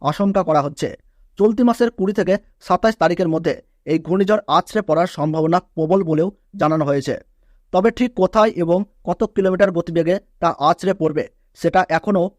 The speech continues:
স্পষ্ট নয়। আবহাওয়া দপ্তরের আধিকারিকদের মতে, আগামী পঁচিশ তারিখেই এই ঝড়ের আঘাত আনার সম্ভাবনা সব থেকে বেশি।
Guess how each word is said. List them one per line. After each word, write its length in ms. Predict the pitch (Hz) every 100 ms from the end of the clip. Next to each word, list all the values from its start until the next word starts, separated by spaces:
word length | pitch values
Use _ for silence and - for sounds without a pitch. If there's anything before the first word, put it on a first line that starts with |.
| 156
স্পষ্ট 360 | - 175 160 165
নয়। 220 | 151 - _ _ _ _
আবহাওয়া 380 | 123 175 208 240
দপ্তরের 360 | 233 233 226 226
আধিকারিকদের 560 | 156 180 196 185 185
মতে, 300 | 151 - - _ _ _
আগামী 320 | 127 156 160
পঁচিশ 360 | 160 180 233 220
তারিখেই 460 | 165 170 170 117 - _ -
এই 160 | 170
ঝড়ের 280 | 175 175 208 -
আঘাত 300 | 143 175 190
আনার 140 | 170
সম্ভাবনা 480 | 190 156 151 156 165
সব 200 | - 165 -
থেকে 160 | 165 160
বেশি। 300 | 127 156